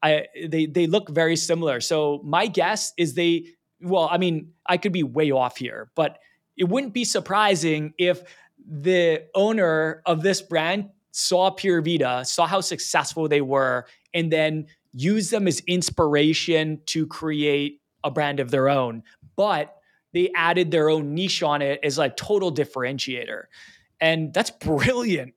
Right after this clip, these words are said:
That's brilliant. Um, I think that that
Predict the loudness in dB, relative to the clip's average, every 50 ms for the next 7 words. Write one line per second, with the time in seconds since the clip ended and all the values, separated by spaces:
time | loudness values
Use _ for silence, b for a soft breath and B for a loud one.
0 | _ _ _ -2 -2 -2 -2 -2 -6 -8 -10 -8 -4 -2 -2 -2 -2 -2 -2 -2
1 | 0 2 2 2 2 4 4 2 4 4 2 2 2 -2 -6 -10 -14 -20 B B
2 | B B B B B 0 2 2 2 2 0 -2 -4 -8 -10 -12 -10 -4 -2 -2
3 | 0 0 0 -2 -2 0 0 0 0 0 -2 0 2 2 4 2 0 -2